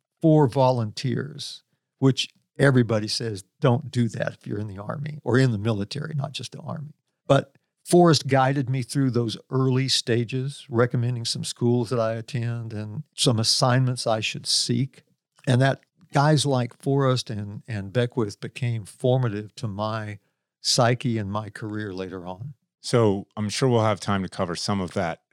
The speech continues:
Speaker 2: at some point, somewhere down the line, maybe, or, or maybe not. But one thing that they did do th-, was they sent you to Wales, to, to England, for twenty-two S A S selection.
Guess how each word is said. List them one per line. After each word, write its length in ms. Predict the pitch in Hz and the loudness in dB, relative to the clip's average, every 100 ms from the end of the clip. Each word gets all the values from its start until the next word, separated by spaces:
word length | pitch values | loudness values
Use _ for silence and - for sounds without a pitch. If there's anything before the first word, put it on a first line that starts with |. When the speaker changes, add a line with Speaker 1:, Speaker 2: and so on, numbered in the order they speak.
| - | -12
Speaker 2:
at 100 | - | -6
some 240 | - 101 | -2 -2
point, 380 | 92 98 90 92 _ _ _ | -2 -4 -4 -8 _ _ _
somewhere 400 | - - 139 127 | -10 0 2 4
down 240 | 110 110 110 | 4 4 2
the 60 | |
line, 240 | 104 98 95 | 2 2 2
maybe, 380 | 90 85 87 - | 2 2 -2 -2
or, 140 | 135 135 | 0 2
or 160 | 139 | 4
maybe 260 | 135 123 107 | 6 6 4
not. 380 | 98 82 - _ - - - - _ | 4 0 -4 _ -20 -20 -20 -20 _
But 320 | 127 131 127 | 0 2 2
one 260 | 120 139 143 | 2 4 4
thing 160 | 139 | 4
that 120 | 123 107 | 4 2
they 100 | 104 | 2
did 160 | 110 | 2
do 100 | 107 | 0
th-, 160 | 90 - - | -2 -8 -6
was 160 | 104 | -2
they 100 | 98 | -2
sent 280 | 92 117 - | 0 0 0
you 40 | |
to 60 | 95 | 0
Wales, 400 | 87 87 71 78 | 0 0 -2 -6
to, 200 | - 87 | -6 -6
to 180 | - - | -6 -8
England, 520 | 104 101 85 80 87 _ _ | -4 -2 -4 -6 -12 _ _
for 340 | - 92 87 87 _ _ _ | -2 -2 -2 -8 _ _ _
twenty-two 420 | - 120 107 110 98 | -2 0 2 2 0
S 160 | - | 0
A 120 | 98 | -2
S 120 | 87 - | -2 -4
selection. 640 | - 73 67 - 73 | -8 -10 -10 -12 -12